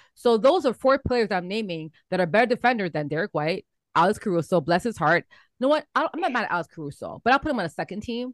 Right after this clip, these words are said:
First team, no. So I, I just feel like, you know, again, uh, four guys were snubbed. I'm not mad. I'm not mad at this list either. I'm not upset that these guys got voted in. I'm just wondering if the market is, is defining it. So if I'm in,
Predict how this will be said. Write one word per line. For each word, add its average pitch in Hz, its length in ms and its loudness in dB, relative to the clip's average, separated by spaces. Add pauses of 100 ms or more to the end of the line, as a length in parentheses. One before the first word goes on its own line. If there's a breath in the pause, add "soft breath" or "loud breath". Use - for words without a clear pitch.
First 277 380 -2
team, 285 320 -4
no. 165 380 -2 (260 soft breath)
So 254 120 4
I, 247 60 4 (140)
I 240 80 6
just 320 220 -4
feel 262 180 2
like, 202 260 0 (160)
you 202 140 -10
know, 170 300 -6 (580)
again, 185 560 0
uh, 180 80 -2 (280)
four 254 160 4
guys 226 240 2
were 214 120 -2
snubbed. 165 560 -4 (540)
I'm 196 120 2
not 214 160 0
mad. 196 340 0
I'm 220 80 -4
not 233 100 -2
mad 233 100 -2
at 202 60 -8
this 190 120 -10
list 185 140 -8 (140)
either. 165 200 -2
I'm 190 80 -4
not 226 140 2
upset 185 400 -4
that 165 120 -4
these 170 120 -8
guys 175 160 -2
got 156 180 -4
voted 151 240 -4
in. 214 320 -6 (420 soft breath)
I'm 220 180 2
just 226 160 -4
wondering 165 680 -6
if 170 160 -4
the 180 100 -6
market 180 640 -2
is, 151 220 -6 (100)
is 170 140 -4
defining 170 540 -4
it. 90 180 -18 (280)
So 220 120 0
if 175 120 -2
I'm 269 320 2
in, 196 380 -4